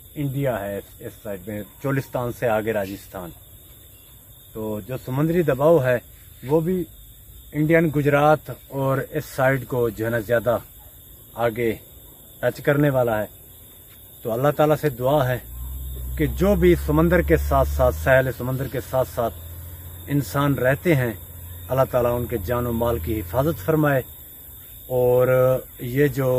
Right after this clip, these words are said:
एक ऐसे समझ लें कि ये भी आफत ही है,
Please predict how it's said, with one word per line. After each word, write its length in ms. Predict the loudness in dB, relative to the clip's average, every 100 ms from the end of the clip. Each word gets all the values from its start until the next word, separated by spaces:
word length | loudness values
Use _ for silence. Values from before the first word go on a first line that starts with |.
| 2 -2 -12 -20 -20 -20 -6
एक 540 | -2 0 0 2 2 -2 -8 -20 -16 -10
ऐसे 240 | -6 -4
समझ 300 | -2 0 2
लें 240 | 2 0 -4 -12 -18 -18 -18 -14 -4
कि 80 | 0
ये 180 | 2
भी 140 | 2 4
आफत 400 | 4 4 0 2
ही 80 | 4
है, 200 | 6 4